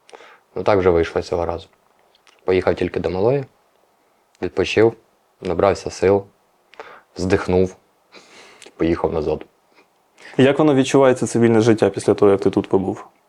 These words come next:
Speaker 1: М, перші дні дико. Дуже дико. Перші дні не-, непривично, тихо, мирно. І цього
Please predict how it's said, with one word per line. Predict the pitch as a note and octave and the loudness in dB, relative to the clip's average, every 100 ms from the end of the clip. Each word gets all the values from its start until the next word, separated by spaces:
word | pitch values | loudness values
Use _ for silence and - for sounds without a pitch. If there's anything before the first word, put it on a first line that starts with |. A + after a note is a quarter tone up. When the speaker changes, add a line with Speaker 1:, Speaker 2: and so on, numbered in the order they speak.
| _ _ _ _ _ _ _ _ _ - | _ _ _ _ _ _ _ _ _ -20
Speaker 1:
М, | E2+ F2 D#2+ | -10 -10 -4
перші | G2+ - G2+ | -4 0 0
дні | F2 | 2
дико. | E2 E2 - - _ - | 0 -2 -6 -16 _ -16
Дуже | F2+ E2+ E2 | -6 -4 -2
дико. | E2+ G#2 - F#2+ - - - - - _ _ _ _ _ _ _ _ _ | 0 2 2 0 -4 -20 -20 -20 -20 _ _ _ _ _ _ _ _ _
Перші | - F2+ E2 F#2 | 0 0 0 0
дні | F#2 F2+ | 2 2
не-, | F2 | 0
непривично, | E2+ F2 E2+ F2+ F2 F2 - F2 F2+ _ _ _ - | -4 -8 -2 2 2 2 -2 -8 -10 _ _ _ -2
тихо, | F#2 E2+ F2+ E2+ - _ _ _ _ _ _ _ _ _ _ F2+ | -2 0 0 0 -4 _ _ _ _ _ _ _ _ _ _ -6
мирно. | F2+ F#2 F2 F2 - _ _ _ _ _ | -2 0 0 -4 -6 _ _ _ _ _
І | E2+ | -10
цього | - E2 E2 | -6 -4 -6